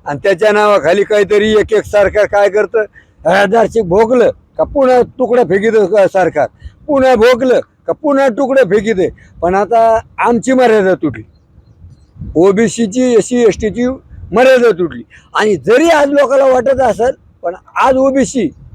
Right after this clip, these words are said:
घुसले म्हणजे उद्या एससी, एसटी घुसल्यासारखेच हे ते एससी, एसटीचं पण संपुष्टात आरक्षण येणार आहे मोर,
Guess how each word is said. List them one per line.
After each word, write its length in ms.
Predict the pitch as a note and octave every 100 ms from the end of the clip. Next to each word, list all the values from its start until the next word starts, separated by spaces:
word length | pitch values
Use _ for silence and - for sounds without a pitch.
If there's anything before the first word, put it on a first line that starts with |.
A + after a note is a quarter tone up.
| -
घुसले 280 | D3+ - G#3+
म्हणजे 260 | G#3+ G#3
उद्या 260 | A3 G#3 G#3
एससी, 360 | G#3+ F3 G#3+ G3
एसटी 220 | - D#3
घुसल्यासारखेच 880 | B2+ D3 - G3 F3+ F#3 - G#3+ F3
हे 60 |
ते 240 | F#3+ A#3 C#4 - - - - F#3
एससी, 240 | D#3+ G#3+
एसटीचं 420 | G#3 - G#3+ C4
पण 160 | D4 C4
संपुष्टात 560 | G3 A3+ A#3 - G3 G3+
आरक्षण 420 | F#3+ F#3 F#3+ F3
येणार 280 | F3+ G3 G3
आहे 300 | G3+ G3+ A3+
मोर, 400 | - F#3 F#3